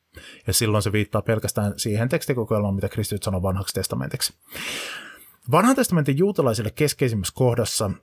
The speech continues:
tai osiossa, eli Toorassa, jota kristityt kutsuu viideksi Mooseksen kirjaksi tai Pentateukiksi, ö, vanhan testamentin ekat kirjat, niin siellä on tämmöisiä käskyjä, mitä, ö, siellä siis Mooses antaa juutalaiselle kansalle.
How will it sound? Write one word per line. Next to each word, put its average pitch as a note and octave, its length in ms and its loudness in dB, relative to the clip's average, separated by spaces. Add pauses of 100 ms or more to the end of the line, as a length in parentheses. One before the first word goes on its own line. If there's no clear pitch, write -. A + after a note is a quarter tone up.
tai A2 180 2
osiossa, B2 460 2
eli A2+ 100 0
Toorassa, B2 760 2 (560)
jota A#2 360 2
kristityt B2 480 -2
kutsuu A2 340 0
viideksi B2 360 2
Mooseksen A2+ 460 0
kirjaksi A2+ 520 0 (200)
tai G#2 180 2
Pentateukiksi, A2+ 1000 2
ö, C3 60 -2 (840)
vanhan B2 260 4
testamentin A#2+ 320 2
ekat A#2+ 220 0
kirjat, A2+ 360 0
niin A2+ 240 2
siellä F#3+ 280 2
on D#3+ 220 2
tämmöisiä C3+ 320 0
käskyjä, A#2 640 -2 (100)
mitä, A2+ 380 0 (500)
ö, F3+ 120 -4 (180)
siellä A2+ 440 0
siis - 220 -4
Mooses A#2+ 760 2 (340)
antaa A2 680 2
juutalaiselle B2 580 2
kansalle. A2+ 460 0